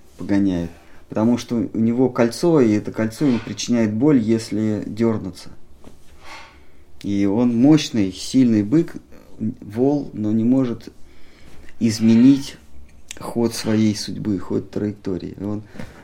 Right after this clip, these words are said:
вынужден за, э, горсточку,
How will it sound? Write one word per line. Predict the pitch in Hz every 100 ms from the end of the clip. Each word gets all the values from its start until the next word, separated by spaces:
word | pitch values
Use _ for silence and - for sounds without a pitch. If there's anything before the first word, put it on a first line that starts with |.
| -
вынужден | 104 120 120 110 107 107 104 - - - - 101
за, | 107 107 104 104 107 - - - - - - - - - - -
э, | 107 104 95 101 98 - - - - - - - - - - - - - - -
горсточку, | 92 92 127 123 - - - 98 92